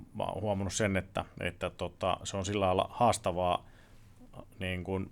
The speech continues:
tai ihmiset usein tekee sitä, mihin ne on tottuneet, ja sitten kun tullaan uudelle johtamisen tasolle,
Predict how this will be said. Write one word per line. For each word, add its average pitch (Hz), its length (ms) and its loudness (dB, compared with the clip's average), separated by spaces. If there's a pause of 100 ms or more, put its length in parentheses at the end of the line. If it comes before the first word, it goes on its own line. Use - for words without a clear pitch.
(120)
tai 98 220 2
ihmiset 113 400 2
usein 104 480 2 (520)
tekee 107 320 4
sitä, 113 300 4
mihin 98 280 2
ne 101 60 0
on 98 140 -2 (220)
tottuneet, 92 600 2
ja 95 60 -2
sitten 98 280 0
kun 95 140 -4
tullaan 104 280 6
uudelle 104 300 6
johtamisen 90 540 2
tasolle, 87 460 4